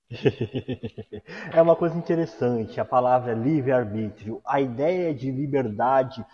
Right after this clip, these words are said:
que o homem quer, entende? Muitas pessoas, isso vamos, vamos falar um pouco uma questão mais judaica, um pouco mais cristã, muitas pessoas já diziam, "Ah, eu, o, você pode fazer o que queres, porque você tem o livre-arbítrio.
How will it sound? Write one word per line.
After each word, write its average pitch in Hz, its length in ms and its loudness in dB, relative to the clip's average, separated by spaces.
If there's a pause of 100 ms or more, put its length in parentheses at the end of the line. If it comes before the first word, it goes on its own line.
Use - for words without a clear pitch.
(180)
que - 120 2
o 165 100 8
homem 143 420 6
quer, 120 320 -2 (680)
entende? 123 640 -2
Muitas 208 280 -2
pessoas, 170 720 4
isso 196 200 0
vamos, 196 300 0
vamos 160 260 -2
falar 170 140 4
um 156 60 4
pouco 156 200 -8
uma 151 160 2
questão 151 300 -12
mais 139 240 0
judaica, 131 480 4
um - 40 -20
pouco - 140 -14
mais 127 140 -4
cristã, 156 480 -2 (400)
muitas 220 240 4
pessoas 202 300 4
já 180 80 4
diziam, 151 580 2
"Ah, 190 320 2 (400)
eu, 202 260 12
o, 180 380 4
você 175 340 0
pode 202 320 -2
fazer 180 280 2
o 208 60 2
que 233 120 -10
queres, 117 640 0 (200)
porque 139 220 -2
você 143 220 4
tem 214 240 4
o 226 40 4
livre-arbítrio. 131 720 2